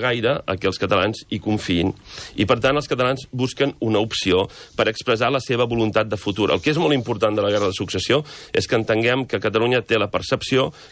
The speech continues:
que s'hi juga el futur, que s'hi ge-, s'hi juga un model polític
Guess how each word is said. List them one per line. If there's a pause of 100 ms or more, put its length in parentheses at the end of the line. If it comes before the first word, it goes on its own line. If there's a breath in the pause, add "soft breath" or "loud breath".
que
s'hi
juga
el
futur,
que
s'hi
ge-,
s'hi
juga (1000 loud breath)
un
model
polític